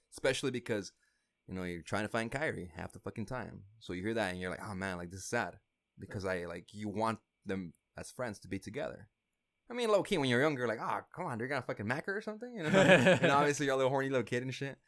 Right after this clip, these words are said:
Speaker 1: But, uh, yeah, man, I mean, it's, it's cool. And then one of the best fucking, like,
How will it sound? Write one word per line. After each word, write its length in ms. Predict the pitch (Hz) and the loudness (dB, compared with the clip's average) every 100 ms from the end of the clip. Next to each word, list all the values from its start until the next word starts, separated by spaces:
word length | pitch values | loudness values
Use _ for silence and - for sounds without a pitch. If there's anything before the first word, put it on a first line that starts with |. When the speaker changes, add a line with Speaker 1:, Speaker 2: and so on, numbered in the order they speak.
| _ _ _ _ - | _ _ _ _ 0
Speaker 1:
But, 220 | 110 107 | 2 4
uh, 560 | 104 101 101 98 95 90 | 4 2 0 0 -2 4
yeah, 180 | 139 110 | 4 6
man, 200 | 104 101 | 4 2
I 40 | |
mean, 120 | 101 101 | 0 -4
it's, 100 | 120 | -6
it's 120 | - | -10
cool. 280 | - 107 101 | -4 -2 0
And 80 | |
then 400 | 104 104 104 101 | 0 -2 -4 -6
one 120 | 104 113 | -2 0
of 60 | |
the 80 | 110 | 0
best 300 | 92 101 - | 0 -2 -2
fucking, 480 | 104 98 101 98 98 | -4 -2 -4 -4 -4
like, 300 | 90 87 | -6 -6